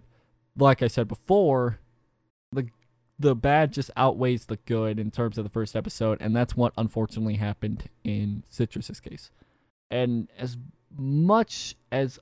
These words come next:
I give Bloom into You credit for having a good first episode in terms of story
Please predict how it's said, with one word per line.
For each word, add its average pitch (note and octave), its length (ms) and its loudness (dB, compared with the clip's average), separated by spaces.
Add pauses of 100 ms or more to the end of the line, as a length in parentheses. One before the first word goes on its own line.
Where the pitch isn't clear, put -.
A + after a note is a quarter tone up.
I B2 640 0 (180)
give C3 320 2
Bloom C3 200 2
into A#2+ 140 0
You G#2+ 140 -2
credit A#2+ 540 -4 (260)
for C3+ 160 4
having C3 240 4
a B2+ 80 2
good C3 200 2
first B2+ 260 -2
episode B2 400 -2
in A#2 40 -8
terms A#2+ 200 -2
of A#2+ 80 -6
story B2 420 0